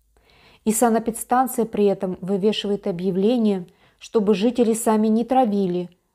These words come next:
а обязательно вызывали санэпидстанцию. Вот для чего это делается? Ну, может быть, а, санэпидстанция решила подзаработать таким образом,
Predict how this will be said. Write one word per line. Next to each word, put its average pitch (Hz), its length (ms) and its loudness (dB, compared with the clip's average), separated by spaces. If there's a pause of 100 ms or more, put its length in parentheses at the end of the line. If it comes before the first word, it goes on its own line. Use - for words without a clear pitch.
а 190 100 -2
обязательно 202 600 0
вызывали 185 440 0
санэпидстанцию. 175 1120 -8 (680)
Вот 190 360 0 (120)
для 214 200 4
чего 220 320 2
это - 180 -4
делается? 170 720 -4 (760)
Ну, 226 220 2
может 208 300 2
быть, 214 340 0
а, 175 380 -6
санэпидстанция 185 840 -6
решила 180 380 -4
подзаработать 185 880 0
таким 220 340 -4
образом, 202 520 -6